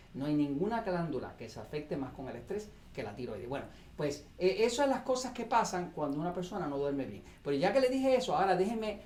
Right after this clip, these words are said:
compartir con ustedes las soluciones. Porque no me gusta nunca presentarles un problema sin darle la solución. Soluciones de cosas que funcionan,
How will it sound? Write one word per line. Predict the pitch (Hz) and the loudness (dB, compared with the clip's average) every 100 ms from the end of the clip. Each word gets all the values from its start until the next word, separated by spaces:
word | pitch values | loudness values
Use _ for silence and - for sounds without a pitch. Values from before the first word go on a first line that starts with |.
| - | -2
compartir | 175 151 147 190 | 0 0 0 0
con | 214 | 0
ustedes | 208 220 208 160 | -2 0 0 0
las | 131 | -2
soluciones. | 127 117 143 117 - - - - | -4 -4 -4 -6 -8 -18 -18 -10
Porque | 127 | -4
no | 143 | 0
me | 190 | 2
gusta | 214 214 196 | 2 2 0
nunca | 208 208 180 | 0 0 0
presentarles | 135 - 123 147 202 208 | -2 -6 -4 0 4 4
un | 214 | 2
problema | 254 233 180 - - - - | -2 0 0 -4 -14 -20 -14
sin | - 127 | -8 -6
darle | 113 120 | -4 -4
la | 127 | -6
solución. | 127 156 156 208 - - - | -4 -4 0 0 0 -4 -6
Soluciones | - 180 175 226 262 220 | 4 6 6 4 0 2
de | 185 | 2
cosas | 220 262 247 | 2 -2 -4
que | 165 | -4
funcionan, | - 127 113 160 151 127 | -4 -6 -6 -4 -2 -2